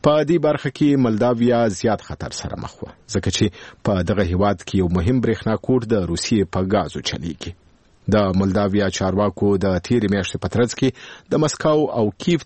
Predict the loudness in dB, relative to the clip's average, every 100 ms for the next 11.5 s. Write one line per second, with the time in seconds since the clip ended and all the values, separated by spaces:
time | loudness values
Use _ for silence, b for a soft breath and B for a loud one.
0 | -2 0 0 0 -2 -2 -2 0 -2 0
1 | 0 2 2 -2 -4 -4 -4 -6 -2 0
2 | 0 0 0 0 -2 B B _ -2 2
3 | 2 2 0 -2 -4 -6 -4 -2 0 0
4 | -4 -8 -10 -14 _ _ _ _ _ _
5 | _ _ _ -2 2 2 0 0 0 0
6 | 0 -2 -2 0 0 0 -2 -2 B B
7 | B -2 0 0 0 -2 0 -2 0 0
8 | 0 -2 -2 -2 0 0 0 0 0 0
9 | -2 0 -2 0 0 0 0 2 2 0
10 | 0 -2 2 2 2 2 0 2 2 2
11 | 0 -2 -2 -2 -2